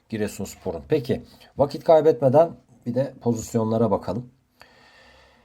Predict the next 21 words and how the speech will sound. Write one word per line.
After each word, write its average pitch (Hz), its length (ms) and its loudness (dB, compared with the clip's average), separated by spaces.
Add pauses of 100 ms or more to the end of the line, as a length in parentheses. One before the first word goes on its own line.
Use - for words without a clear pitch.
(220)
İlk - 200 -8
pozisyon 165 320 6
sekizinci 151 560 0
dakikada 117 380 4
geldi 95 420 2 (140)
Giresunspor'dan. 113 880 2 (320)
Giresunspor 135 920 0 (400)
etkili 143 360 -2
geldi. 113 520 2
Süleymanov 135 680 4
vurdu. 127 540 0 (600)
E, - 280 -6 (120)
top 139 260 6 (880)
dışarıya 120 380 8
gitti. 98 380 -6
Dokuzuncu 139 480 2
dakika 131 420 4 (380)
Şikinyo, 131 640 2 (280)
e, 92 240 -2
döndü 113 280 4
vurdu. 104 520 -2